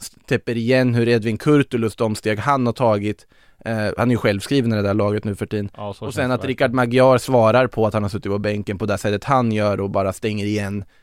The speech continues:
Speaker 1: Otroligt imponerande med Sadiko framför.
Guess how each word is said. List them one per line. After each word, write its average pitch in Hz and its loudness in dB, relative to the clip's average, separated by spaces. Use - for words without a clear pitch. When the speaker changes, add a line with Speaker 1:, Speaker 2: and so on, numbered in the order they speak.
Speaker 1:
Otroligt 113 -2
imponerande 107 -2
med 104 -4
Sadiko 107 -2
framför. 104 -4